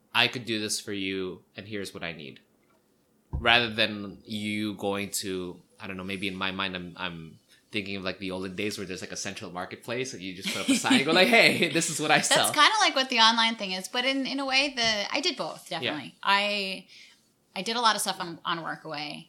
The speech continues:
Speaker 2: um, and Workaway basically is, yeah, people will post an ad and say that they need, they want someone who can garden,
Speaker 1: Yeah.
Speaker 2: um, 'cause they're building a garden in their backyard. I worked with an elderly couple in Fiji who, you know, wanted to remake this beautiful garden in their backyard.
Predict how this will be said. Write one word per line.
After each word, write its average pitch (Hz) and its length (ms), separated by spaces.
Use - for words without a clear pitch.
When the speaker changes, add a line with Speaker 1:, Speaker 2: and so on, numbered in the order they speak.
Speaker 2:
um, 165 300
and 175 100
Workaway 196 420
basically 175 600
is, 160 500
yeah, 160 160
people 180 300
will 170 400
post 170 380
an 156 80
ad 156 260
and 160 100
say 156 200
that 143 100
they 151 100
need, 151 300
they 156 80
want 160 180
someone 156 320
who 208 100
can 247 220
garden, 175 580
Speaker 1:
Yeah. - 220
Speaker 2:
um, 160 120
'cause 170 180
they're 165 80
building 160 260
a 170 60
garden 165 320
in 151 60
their 151 120
backyard. 156 460
I 156 80
worked 156 240
with 160 100
an 160 60
elderly 156 360
couple 160 300
in 160 100
Fiji 175 520
who, 143 380
you 156 120
know, 262 160
wanted 151 280
to 143 340
remake 147 380
this 147 120
beautiful 160 320
garden 156 300
in 131 100
their 135 120
backyard. 92 420